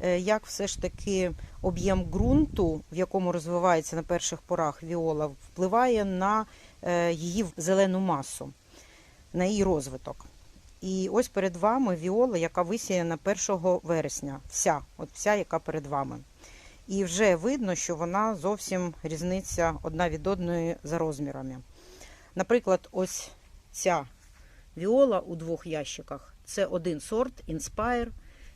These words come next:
Тут вона висіяна у сімдесят п'ятиміліметрових стаканчиках. А це вона була висіяна в ящику, висота ґрунту в якому десь вісім сантиметрів.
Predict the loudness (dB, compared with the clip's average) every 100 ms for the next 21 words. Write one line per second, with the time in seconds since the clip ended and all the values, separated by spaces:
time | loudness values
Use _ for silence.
0 | -20 -20 -14 -2 -2 -2 -4 -2 -2 -2
1 | -4 -2 0 0 0 -4 -4 -4 -4 -4
2 | -10 -20 -20 -14 -6 -4 -2 -2 -2 -2
3 | -2 -4 -4 -4 -2 -2 -2 -4 -4 0
4 | 0 0 -8 -12 -12 -8 0 2 2 -2
5 | -6 -8 -8 -20 -20 -20 -20 -20 -20 -20
6 | -20 -20 -20 -20 -20 -20 -20 -20 -20 -20
7 | -20 -2 2 2 0 -2 0 0 0 -6
8 | -2 -2 -2 -4 -2 -2 0 -2 -4 -4
9 | -2 -2 -2 -4 -6 -4 -2 -2 -6 -20
10 | -18 -12 -6 -4 -4 0 0 0 -2 -2
11 | -2 -6 -10 -6 -4 0 2 2 0 -2
12 | -2 -2 -2 -2 -4 -8 -8 -6 -4 -4
13 | -4 -8 -12